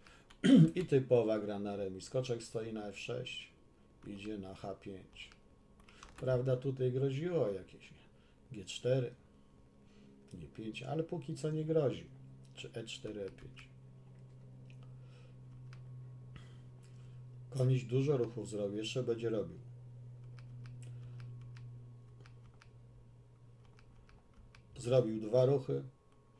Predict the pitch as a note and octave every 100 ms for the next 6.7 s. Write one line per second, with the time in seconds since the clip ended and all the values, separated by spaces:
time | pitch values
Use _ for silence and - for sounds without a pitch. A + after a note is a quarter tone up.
0 | - - - G#2+ A2 G#2 G#2 G#2 G2 G#2+
1 | G#2+ C3 C3+ G#2 G#2 G#2+ G2+ G2 G2+ G2+
2 | G#2 G#2 - G2+ - - A2 G#2 A2 A2
3 | - - - A#2+ A#2 A#2+ A#2+ B2+ - C3+
4 | C3 G#2+ - - - - - - B2 -
5 | - - C3+ B2+ A2 - G#2+ G2+ - -
6 | C#3 C3 G#2 - - -